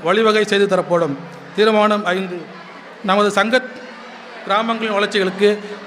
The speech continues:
மக்கள் பிரதிநிதித்துவம் ஒன்-, ஒன்றிணைந்து செயல்படப்படும். ஆ, தீர்மானம் ஆறு, நமது சங்கத்தும், சங்கத்தும் சார்ந்த மாணவ மாணவிகளுக்கு கல்விக்கான வழிகாட்டுதல் மற்றும் நிதி உதவி அளித்து, அவர்களை வாழ்வில் நல்வழிப்படுத்த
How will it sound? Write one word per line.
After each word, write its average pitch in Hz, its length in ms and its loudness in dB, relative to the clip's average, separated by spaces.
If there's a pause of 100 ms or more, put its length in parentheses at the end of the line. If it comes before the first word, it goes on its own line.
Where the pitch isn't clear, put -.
(120)
மக்கள் 254 360 4 (120)
பிரதிநிதித்துவம் 220 580 0 (360)
ஒன்-, 208 140 -8 (260)
ஒன்றிணைந்து 233 480 6 (300)
செயல்படப்படும். 180 600 0 (920)
ஆ, - 20 6 (420)
தீர்மானம் 208 440 2 (100)
ஆறு, 175 180 0 (400)
நமது 196 260 2
சங்கத்தும், 240 480 0 (160)
சங்கத்தும் 226 400 0
சார்ந்த 214 300 2 (360)
மாணவ 226 440 2
மாணவிகளுக்கு 202 540 0 (400)
கல்விக்கான 226 600 2
வழிகாட்டுதல் 196 580 0 (280)
மற்றும் 180 340 -2
நிதி 220 260 2
உதவி 226 220 4
அளித்து, 208 320 -2 (480)
அவர்களை 196 400 4 (140)
வாழ்வில் 220 440 2
நல்வழிப்படுத்த 196 720 0